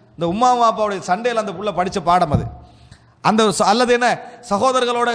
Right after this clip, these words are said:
சண்டை பிடிக்கிறத படிச்ச பாடம் அது, அல்லது தாய் தந்தையோட சண்டை பிடிக்கிறத படிச்ச பாடம் அது. பாடசாலை போன பின்னர் என்று சொன்னாட அர்த்தம் என்ன? ஏதோ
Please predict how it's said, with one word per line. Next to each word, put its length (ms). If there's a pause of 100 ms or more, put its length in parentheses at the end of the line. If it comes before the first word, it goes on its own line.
(120)
சண்டை 180
பிடிக்கிறத 400
படிச்ச 240
பாடம் 340
அது, 180
அல்லது 240
தாய் 280
தந்தையோட 320
சண்டை 240
பிடிக்கிறத 360
படிச்ச 280
பாடம் 320
அது. 100 (300)
பாடசாலை 600
போன 360
பின்னர் 300
என்று 180
சொன்னாட 320
அர்த்தம் 260
என்ன? 120 (480)
ஏதோ 180